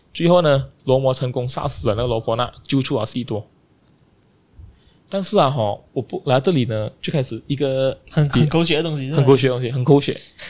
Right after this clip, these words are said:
Speaker 1: <laughs> 罗摩见到了西多过后呢，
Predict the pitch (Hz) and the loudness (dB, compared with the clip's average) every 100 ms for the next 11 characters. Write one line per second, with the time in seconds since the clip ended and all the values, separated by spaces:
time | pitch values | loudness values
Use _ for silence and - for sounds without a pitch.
0 | - - 233 - _ - 143 170 156 147 | -16 0 0 0 _ -2 2 4 2 2
1 | 185 202 123 - 170 139 110 131 131 123 | 2 4 2 0 -4 -2 2 4 4 0
2 | 107 | -6